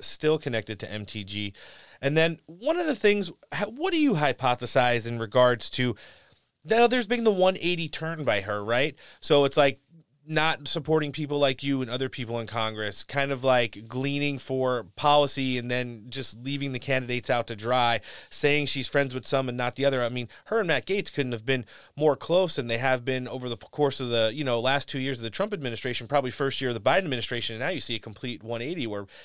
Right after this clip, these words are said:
it's making people in the press so uncomfortable that when they ask Matt Gaetz about it, he, he kinda gives, like, a nasty answer that, that, like, you know, she doesn't know what she's talking about. I don't know what her deal is, but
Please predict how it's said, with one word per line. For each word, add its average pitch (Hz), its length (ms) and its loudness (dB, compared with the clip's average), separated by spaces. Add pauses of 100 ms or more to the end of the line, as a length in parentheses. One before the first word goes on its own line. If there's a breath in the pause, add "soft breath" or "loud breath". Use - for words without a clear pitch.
it's 127 160 -8
making 175 280 0
people 160 280 -4
in 123 60 -2
the 117 80 -6
press 190 260 2
so 135 160 2
uncomfortable 151 440 -4
that 110 120 0
when 120 120 -4
they 110 100 0
ask 143 320 -2
Matt 107 240 -2
Gaetz 208 200 -4
about 107 260 0
it, 101 60 -10
he, 101 100 -10
he 101 200 -14
kinda 202 260 -4
gives, 113 180 -4
like, 107 140 -2
a 98 40 -12
nasty 110 500 -6
answer 135 480 -6 (360 loud breath)
that, 127 200 2
that, 131 220 0
like, 131 200 2
you 175 60 0
know, 131 100 0
she 135 140 -2
doesn't 147 160 2
know 156 80 2
what 147 140 4
she's 147 160 -6
talking 147 260 0
about. 139 240 0
I 120 60 0
don't 135 100 0
know 135 100 -2
what 131 120 0
her 123 80 -4
deal 135 260 2
is, 123 160 0
but 113 240 2